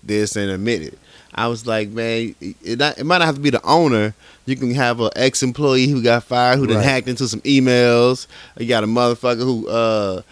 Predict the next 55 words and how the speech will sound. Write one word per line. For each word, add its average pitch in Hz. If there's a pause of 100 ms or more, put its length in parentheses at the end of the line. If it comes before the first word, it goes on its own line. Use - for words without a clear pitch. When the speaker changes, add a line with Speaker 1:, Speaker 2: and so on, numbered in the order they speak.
(140)
Speaker 1:
fucking 131
one 131
of 117
the 110
owners 123
and 117
some 123
shit, 123
and 113
he 127
didn't, 110
Speaker 2:
Right. 113
Speaker 1:
he 131
done 110
told 123
some 120
shit 107
or 98
sent 120
some 113
shit. 120
Or 127
just 165
a 123
smoking 156
gun 139
to 135
where 123
you 120
done 127
fuck 123
somebody 113
over 117
and 113
have 104
to 95
fuck 98
you 87
over." 64 (120)
Speaker 2:
Right. 95
And 123
I 175
forgot 185
to 175
mention 143
the 113
fact 127
that 113
Kaepernick 151 (420)
Petty 151
has 104
been 107
glowing 113
so 139
beautifully. 120